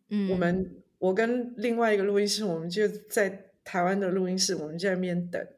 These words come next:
Speaker 2: 等到他，
Speaker 1: 嗯。
Speaker 2: 他就突然唱，唱，唱，唱，然后他也觉得：“哎，为什么那，另外一边都没声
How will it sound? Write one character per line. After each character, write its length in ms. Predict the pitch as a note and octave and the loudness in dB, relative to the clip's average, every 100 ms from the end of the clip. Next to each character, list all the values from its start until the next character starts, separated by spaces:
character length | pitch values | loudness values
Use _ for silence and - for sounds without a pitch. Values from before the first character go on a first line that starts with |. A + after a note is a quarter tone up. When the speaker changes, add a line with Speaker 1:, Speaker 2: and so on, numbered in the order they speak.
| - - - _ | -20 -20 -20 _
Speaker 2:
等 260 | - F#3+ G3 | 2 4 6
到 240 | C4 A#3+ | 6 6
他， 480 | A3 A3+ G#3+ G#3 G#3 | 4 4 4 4 4
Speaker 1:
嗯。 160 | A3 - - _ _ _ _ _ _ _ | 0 -6 -20 _ _ _ _ _ _ _
Speaker 2:
他 180 | - C4+ | -2 0
就 180 | C4 C#4+ | 2 2
突 180 | C#4 C#4+ | 0 2
然 220 | B3+ G3+ | 4 2
唱， 180 | G#3+ A#3+ | 0 -2
唱， 180 | A3+ A3+ | 2 2
唱， 80 | A#3 | 0
唱， 180 | A#3 G#3+ | 0 2
然 100 | F#3 | 2
后 140 | A3+ | 2
他 140 | A3+ A#3 | 2 2
也 160 | F#3 | 2
觉 180 | D#3 E3+ | 0 0
得 300 | D#3+ E3 E3+ - _ _ _ | 0 0 -2 -10 _ _ _
：“哎， 100 | G#3 | -2
为 140 | A#3 C#4 | 2 2
什 100 | B3 | 2
么 140 | F#3 F3 | 0 2
那， 360 | A3 G#3 - - | 0 -2 -6 -12
另 200 | G#3+ A3 | -4 0
外 140 | G#3 F#3+ | 2 2
一 40 | |
边 160 | F#3 F#3 | 2 0
都 60 | F#3+ | 0
没 220 | E3 E3+ | 0 -2
声 180 | - | -2